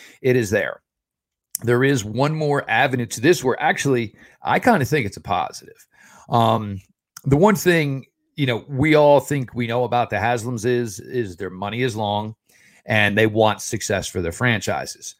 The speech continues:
The one thing I think we don't necessarily want from the Haslams is being involved. Let football people do what football people do. Um, and,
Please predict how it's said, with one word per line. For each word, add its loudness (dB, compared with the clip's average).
The -2
one 2
thing 2
I 2
think -2
we -2
don't 0
necessarily -2
want 2
from -4
the -2
Haslams -2
is -2
being 2
involved. 4
Let 2
football 4
people 2
do -2
what 0
football 0
people -8
do. -12
Um, -2
and, -2